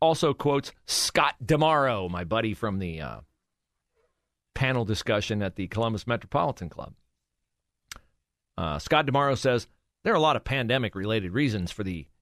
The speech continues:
increase in retirements. Health and safety concerns, dreamed up in the minds of teachers. Moving to online and hybrid models without much preparation."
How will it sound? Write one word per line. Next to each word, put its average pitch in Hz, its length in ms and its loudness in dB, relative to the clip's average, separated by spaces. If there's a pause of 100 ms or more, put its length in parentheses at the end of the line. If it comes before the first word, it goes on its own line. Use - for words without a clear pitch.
increase 135 440 0
in 98 100 -4
retirements. 95 520 -4 (180)
Health 123 320 0
and 220 120 -2
safety 247 380 -4
concerns, 196 460 -4 (960)
dreamed 101 360 0
up 87 200 -4
in - 60 -4
the 87 60 -2
minds 85 320 -2
of 80 80 -10
teachers. - 400 -12 (960)
Moving 220 300 4
to 202 120 4
online 240 440 2
and 220 100 4
hybrid 233 360 2
models 247 360 4
without 262 320 4
much 294 280 2
preparation." 285 960 4